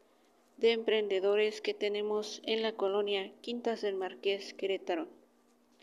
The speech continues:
Ahí ustedes pueden dirigirse con Gladys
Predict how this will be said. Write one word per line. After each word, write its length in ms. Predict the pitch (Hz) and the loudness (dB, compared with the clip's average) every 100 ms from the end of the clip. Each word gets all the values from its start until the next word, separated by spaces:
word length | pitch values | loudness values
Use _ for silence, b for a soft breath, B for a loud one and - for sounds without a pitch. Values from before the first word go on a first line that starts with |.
| b b b b b - | b b b b b -4
Ahí 300 | 202 208 214 | -2 0 0
ustedes 520 | 214 - 226 233 233 | 0 0 2 0 -2
pueden 340 | - 208 208 | 0 2 2
dirigirse 640 | 202 190 - 202 208 - 196 | 0 -2 -2 -2 -2 -4 -4
con 320 | 185 170 180 | -4 -4 -2
Gladys 520 | 196 214 233 240 - | 0 0 0 -4 -10